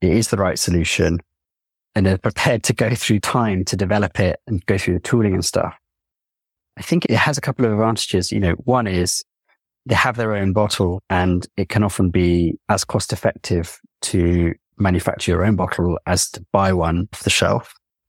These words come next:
provided that you've covered the tooling cost. So it gives them security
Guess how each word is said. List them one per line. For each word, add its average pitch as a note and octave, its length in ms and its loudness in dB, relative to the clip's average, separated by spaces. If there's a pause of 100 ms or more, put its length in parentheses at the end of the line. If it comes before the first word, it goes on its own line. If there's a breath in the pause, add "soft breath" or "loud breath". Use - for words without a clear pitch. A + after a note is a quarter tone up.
(100)
provided F2 380 0
that - 140 -4
you've E2+ 140 -4
covered E2 280 -4
the F#2 140 -10
tooling F#2+ 280 0
cost. - 420 -6 (840)
So G#2 460 2 (140)
it G#2+ 140 0
gives G#2 260 0
them F#2 560 2
security A2 680 0